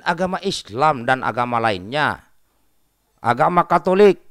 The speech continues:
silahkan kalian berceramah, berdakwah di Katolik, tidak perlu urusin Islam, Protestan, dan agama lainnya.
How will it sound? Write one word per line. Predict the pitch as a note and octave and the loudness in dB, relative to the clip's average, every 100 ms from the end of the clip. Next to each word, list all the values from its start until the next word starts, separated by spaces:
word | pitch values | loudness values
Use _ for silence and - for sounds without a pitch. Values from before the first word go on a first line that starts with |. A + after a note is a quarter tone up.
| - - | -20 -20
silahkan | - - G#3+ G#3 - G3+ F#3 | -12 -4 2 2 2 -4 -2
kalian | F#3 F#3+ G3 F#3 F3 | 0 0 2 0 -2
berceramah, | F#3 - F#3 F#3 F#3 F#3 F3 | -8 -8 -4 0 0 0 0
berdakwah | F3+ E3+ D#3+ F3 E3 F3+ | 0 0 2 2 4 2
di | D3 B2+ F#3 E3+ D#3 - | 2 -2 -4 -6 -10 -8
Katolik, | E3+ E3+ F3 F3 F#3 - | -6 -4 -2 2 0 0
tidak | - D#3+ D#3+ - | -6 -2 -2 -2
perlu | F3 F3 E3+ | -4 0 -2
urusin | D#3+ E3 E3+ - F3+ C3 D#2+ _ _ _ - | -2 -2 -2 -2 -2 -4 -10 _ _ _ -4
Islam, | F3+ E3+ - E3+ F3+ C#3 D#2 - - _ | -2 -2 -4 4 6 4 0 -16 -20 _
Protestan, | - D3+ - F3 - E3 D#3+ | -4 -4 -2 -6 -2 -4 -2
dan | C#3+ C3+ | -4 -4
agama | B2 A#2+ B2 A#2 | -4 -4 -2 -2
lainnya. | A2 F#2+ G2+ C3 D3 G2 | -2 -4 -6 -2 0 0